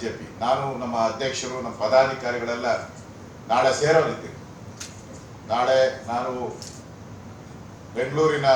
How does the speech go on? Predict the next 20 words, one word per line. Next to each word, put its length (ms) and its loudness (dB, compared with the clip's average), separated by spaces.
ಬಿ 160 -2
ಜೆ 180 4
ಪಿ 80 -2
ಕಚೇರಿಯಲ್ಲಿ 680 0
ನಾವು 200 2
ಸೇರ್ತಾ 360 2
ಇದ್ದೀವಿ. 260 -10
ಇದನ್ನ 220 4
ಇಲ್ಲಿಗೆ 360 8
ಬಿಡಲ್ಲ. 260 10
ಇದು 100 0
ವಿಧಾನಸಭೆ 680 6
ಮೆಟ್ಲುವರೆಗೂ 600 4
ಕೂಡ, 120 8
ವಿಧಾನಸಭೆ, 600 8
ಆ, 20 10
ಸ್ಪೀಕರ್ 480 4
ಮುಂದೆನೆ 360 6
ಕೂಡ 120 2
ಇದರ 160 4